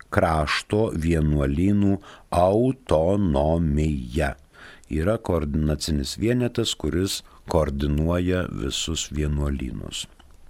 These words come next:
Pagal šeši šimtai septyniasdešimt aštuntąjį, e, pavaldi šita konferencija yra apaštalų sostui.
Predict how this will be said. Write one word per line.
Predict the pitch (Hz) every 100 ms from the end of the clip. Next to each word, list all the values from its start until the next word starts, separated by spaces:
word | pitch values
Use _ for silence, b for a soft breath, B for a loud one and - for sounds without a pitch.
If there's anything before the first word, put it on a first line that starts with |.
| - - - - - B B B B
Pagal | - 127 135 87 98 117
šeši | - - 95 - 98
šimtai | - 98 98 101
septyniasdešimt | - 85 - 98 82 87 - 82 78
aštuntąjį, | 76 - 139 143 135 92 76 67
e, | 64 - - B B B B B B B - 85 85 82 85 71 - _
pavaldi | 104 101 85 85 80 78 76 82 85 80 117 135 135 B B
šita | - 117 104 117
konferencija | - 120 117 - 110 110 110 107 - - 101 95 104 101
yra | - 80 76 76 80 95 110 B B
apaštalų | - 87 - 90 92 92 - - 82 76 76 76
sostui. | - - - 82 76 69 60 - - - - 71 64